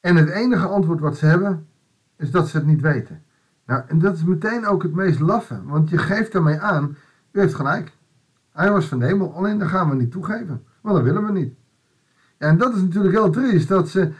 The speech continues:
niet willen toegeven dat Jezus gelijk heeft, dat ze niet willen toegeven dat Johannes de Doper gelijk had, niet willen toegeven dat. Nee, waar zij aan vasthouden, is de traditie. "Zo hebben we het altijd gedaan." En zo'n rebel daar in de rivier de Jordaan, die loopt te schreeuwen en te tetteren,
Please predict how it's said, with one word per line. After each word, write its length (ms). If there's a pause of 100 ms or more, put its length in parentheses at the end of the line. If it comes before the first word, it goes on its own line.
(120)
niet 200
willen 240
toegeven 600
dat 140
Jezus 400
gelijk 380
heeft, 180
dat 160
ze 80
niet 160
willen 200
toegeven 360
dat 160
Johannes 300
de 100
Doper 360
gelijk 340
had, 160 (200)
niet 220
willen 200
toegeven 460
dat. 400 (400)
Nee, 600
waar 200
zij 260
aan 140
vasthouden, 680 (200)
is 160
de 100
traditie. 520
"Zo 220
hebben 180
we 60
het 100
altijd 220
gedaan." 320
En 80
zo'n 200
rebel 340
daar 180
in 100
de 60
rivier 280
de 80
Jordaan, 500 (220)
die 120
loopt 240
te 100
schreeuwen 580
en 60
te 160
tetteren, 460